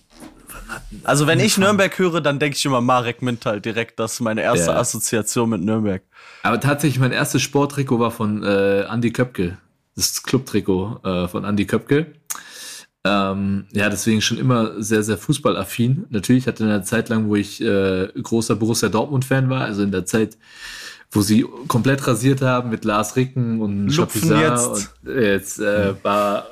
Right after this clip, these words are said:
Speaker 1: war kranke Zeit. Und dann, also für mich gab's eigentlich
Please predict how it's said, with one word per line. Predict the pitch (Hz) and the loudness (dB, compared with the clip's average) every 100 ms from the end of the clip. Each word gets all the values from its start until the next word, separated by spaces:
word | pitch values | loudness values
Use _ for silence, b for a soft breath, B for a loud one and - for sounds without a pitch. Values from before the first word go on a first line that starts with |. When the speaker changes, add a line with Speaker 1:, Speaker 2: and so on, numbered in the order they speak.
| - _ | -18 _
Speaker 1:
war | 104 202 | -2 -2
kranke | 202 113 113 131 | -2 -4 -2 -4
Zeit. | 131 135 160 - B B B B B - | 0 0 0 -4 B B B B B 0
Und | 113 - | 0 2
dann, | 123 127 131 135 _ - - _ - | 0 2 0 -4 _ -20 -20 _ -8
also | - 101 | -6 -2
für | - | 2
mich | 131 151 | 2 2
gab's | 143 127 - | 2 0 -2
eigentlich | 127 131 - | -2 0 -2